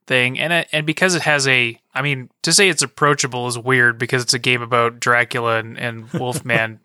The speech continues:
Speaker 1: like, eating a bunch of people, but there is, like, a bunch of, like, cultural significance to, like, you know, Western audience around these, like, these, like, characters. So, like, it's easier to get into 'cause you don't need to explain to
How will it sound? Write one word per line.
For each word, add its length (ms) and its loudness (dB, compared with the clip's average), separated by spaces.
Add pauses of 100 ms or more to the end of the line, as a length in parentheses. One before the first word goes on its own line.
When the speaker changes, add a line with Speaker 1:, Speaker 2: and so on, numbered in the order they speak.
Speaker 1:
like, 300 -4
eating 240 0
a 80 -2
bunch 220 -2
of 80 -4
people, 340 -2
but 240 2 (520)
there 200 4
is, 220 4
like, 360 2
a 100 2
bunch 320 2
of, 460 -2 (100)
like, 280 -2
cultural 600 0
significance 1080 2 (140)
to, 440 -2
like, 340 -8
you 100 -8
know, 100 -4
Western 540 0
audience 680 2 (180)
around 540 2
these, 320 0
like, 380 -6 (100)
these, 340 -6
like, 140 -6
characters. 640 -2
So, 380 -2
like, 180 -2
it's 220 0
easier 260 4
to 80 0
get 160 2
into 400 2
'cause 140 -2
you 80 0
don't 160 2
need 160 0
to 100 2
explain 600 2
to 300 2